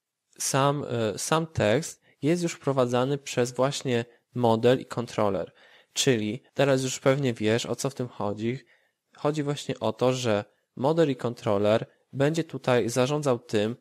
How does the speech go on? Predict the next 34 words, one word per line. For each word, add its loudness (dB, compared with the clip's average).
co 2
będzie 2
się -4
wyświetlało 4
w -6
naszym -2
widoku. -2
W -20
tym 0
przypadku 2
na 0
przykład, -2
e, -2
będzie 0
to -6
strona 0
główna -4
i 0
model 4
wyś-, -6
po-, -2
pobierze, 2
powiedzmy, 0
ten 0
tekst 0
z -10
bazy 2
danych -4
i -6
wyświetli 2
go 4
w -18
tym 0
miejscu. -4